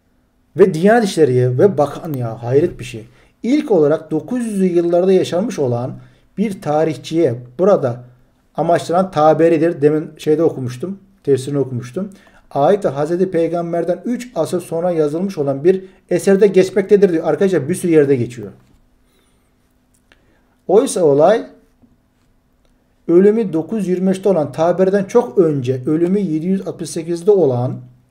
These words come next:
ünlü siret sahibi Muhammed'in İbn-i Sakıt'ı kitabında yer alıyor. Az önce açtım kaynak o arkadaşlar, bakın. Hah,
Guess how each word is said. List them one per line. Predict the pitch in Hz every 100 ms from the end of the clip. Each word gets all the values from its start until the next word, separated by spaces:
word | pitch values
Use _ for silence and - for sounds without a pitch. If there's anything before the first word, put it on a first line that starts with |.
| _ _ _ _ _ _ 156
ünlü | 147 196
siret | 190 - 170 226
sahibi | - 127 120 127 180
Muhammed'in | 156 147 170 175 185
İbn-i | 185 180 180
Sakıt'ı | - 175 170
kitabında | - - 175 185 185
yer | 170
alıyor. | 160 160 143 123 - _ _ -
Az | 185 208
önce | 208 170 165
açtım | 202 196 - 135
kaynak | - 202 190 175
o |
arkadaşlar, | 147 123 127 123 113
bakın. | 123 123 - _ _ _ _ _
Hah, | - 139